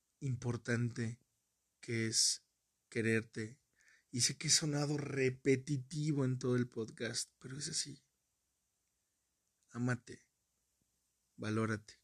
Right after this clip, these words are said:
cuídate y disfruta. Te vas a dar cuenta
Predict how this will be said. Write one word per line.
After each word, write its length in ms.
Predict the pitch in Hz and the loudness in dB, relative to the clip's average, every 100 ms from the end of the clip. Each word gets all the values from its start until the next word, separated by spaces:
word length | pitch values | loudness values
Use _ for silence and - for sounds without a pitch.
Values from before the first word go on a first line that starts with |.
| _ | _
cuídate 440 | 117 113 104 - - _ _ _ _ _ _ _ _ _ _ _ _ _ _ _ - | 0 0 -2 -8 -20 _ _ _ _ _ _ _ _ _ _ _ _ _ _ _ -6
y 100 | 123 | -2
disfruta. 640 | 123 - 131 131 127 110 | 2 2 2 0 0 -6
Te 140 | - 131 | -4 -2
vas 160 | 147 | -2
a 60 | 147 | -4
dar 100 | 131 | -4
cuenta 440 | 139 131 135 135 | -6 -4 -4 -4